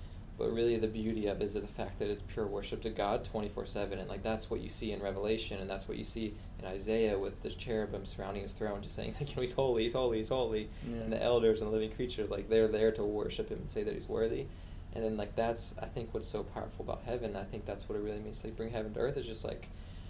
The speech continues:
Speaker 1: worship him and just see what gets transformed out of that place of worship.
Speaker 2: Yeah, and I remember my third point. Hey,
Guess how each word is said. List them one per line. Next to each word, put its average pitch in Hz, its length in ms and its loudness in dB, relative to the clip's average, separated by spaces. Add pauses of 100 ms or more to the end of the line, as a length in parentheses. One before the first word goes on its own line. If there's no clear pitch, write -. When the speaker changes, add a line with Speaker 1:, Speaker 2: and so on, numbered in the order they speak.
(220)
Speaker 1:
worship 117 420 0
him 135 220 0
and 123 120 2
just 110 220 -2
see 120 180 -2
what 113 220 -2
gets - 160 -4
transformed 107 580 -4
out 101 120 0
of 104 60 -2
that 113 180 -4
place - 220 -6
of - 100 -8
worship. - 340 -6 (140)
Speaker 2:
Yeah, 113 420 2
and 120 160 -2
I 120 120 2
remember 107 560 0 (320)
my 104 100 -4
third 101 400 -6
point. 98 200 -4 (840)
Hey, 151 440 2